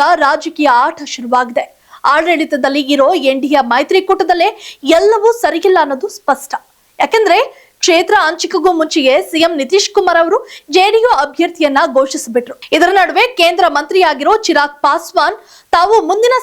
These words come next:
ಸಿ ಎಂ ಆಗ್ಬೇಕು ಅನ್ನೋ ಆಸೆಯನ್ನ ಇಟ್ಟುಕೊಂಡಿದ್ದಾರೆ. ಹಾಗೆ ಕನಸು ಕಾಣೋದ್ರಲ್ಲಿ ತಪ್ಪೇನಿದೆ ಅಂತ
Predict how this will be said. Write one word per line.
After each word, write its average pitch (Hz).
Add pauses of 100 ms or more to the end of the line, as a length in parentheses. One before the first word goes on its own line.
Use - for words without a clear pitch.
ಸಿ 330
ಎಂ 330
ಆಗ್ಬೇಕು 269
ಅನ್ನೋ 269
ಆಸೆಯನ್ನ 294
ಇಟ್ಟುಕೊಂಡಿದ್ದಾರೆ. 247 (360)
ಹಾಗೆ 262
ಕನಸು 330
ಕಾಣೋದ್ರಲ್ಲಿ 349
ತಪ್ಪೇನಿದೆ 381
ಅಂತ 330